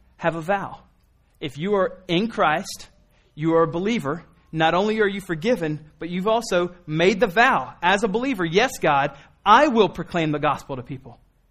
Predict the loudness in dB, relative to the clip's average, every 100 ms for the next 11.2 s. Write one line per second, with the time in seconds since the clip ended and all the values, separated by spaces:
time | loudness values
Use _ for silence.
0 | _ -2 -2 0 -2 0 0 0 -4 -8
1 | _ _ _ _ _ _ _ -12 -6 -2
2 | 0 0 -2 -10 -2 -2 2 0 0 0
3 | 2 0 -4 -14 -20 -20 _ 0 6 6
4 | 4 -2 -4 -4 -2 0 -2 -4 -6 -2
5 | -2 -4 -2 4 4 4 4 4 6 4
6 | 6 6 4 -6 -14 2 4 4 2 -2
7 | -10 _ _ _ _ _ _ _ _ 4
8 | 10 12 10 8 4 6 4 4 -4 -4
9 | -8 -20 -12 2 4 4 4 4 4 4
10 | 2 2 0 0 0 2 2 2 2 2
11 | 0